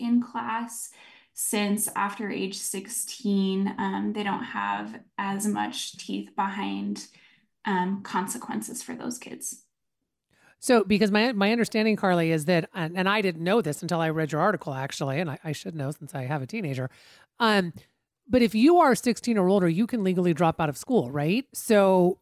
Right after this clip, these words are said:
Speaker 2: that means you'd really, I, I would assume, would only be able to kind of put this in place, um, for, for a year, because you can get your license at fifteen in Idaho.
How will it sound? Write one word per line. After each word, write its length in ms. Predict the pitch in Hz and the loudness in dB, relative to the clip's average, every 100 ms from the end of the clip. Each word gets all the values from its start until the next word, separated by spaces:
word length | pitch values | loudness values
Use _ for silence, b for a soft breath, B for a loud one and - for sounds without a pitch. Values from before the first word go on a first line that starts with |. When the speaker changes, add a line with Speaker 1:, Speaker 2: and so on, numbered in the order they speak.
| 196 | 0
Speaker 2:
that 340 | 196 196 185 | 0 0 0
means 360 | 202 196 190 170 | 0 2 2 2
you'd 180 | 180 | 0
really, 340 | 175 254 208 185 - _ _ | 2 2 2 0 -4 _ _
I, 220 | 170 165 | -6 -2
I 40 | 170 | 0
would 140 | 151 | 0
assume, 560 | - 208 349 180 156 165 | -2 -2 2 2 2 2
would 80 | |
only 160 | 165 165 | 0 0
be 100 | 156 | -2
able 120 | 156 | -2
to 60 | 156 | -4
kind 180 | 170 147 | -4 -4
of 100 | - | -2
put 180 | 180 | -4
this 180 | 175 156 | -4 -6
in 120 | 151 | -6
place, 500 | 139 254 254 175 156 b b b b _ - | -6 -2 0 2 0 b b b b _ 0
um, 560 | 196 175 160 147 143 - | 4 4 4 0 -4 -10
for, 220 | - 170 - | -4 -4 -2
for 140 | 170 | -2
a 60 | 156 | 0
year, 360 | 160 277 170 | 0 2 2
because 240 | 147 165 170 | 0 -2 -2
you 80 | 170 | -2
can 80 | |
get 100 | 165 | -2
your 120 | 175 160 | -2 0
license 380 | 156 151 151 | 0 -2 -4
at 100 | 156 | -8
fifteen 520 | - 175 - - 254 151 | -6 -8 -8 -4 -2 -2
in 120 | 135 | -4
Idaho. 400 | 127 123 175 | -6 -6 -10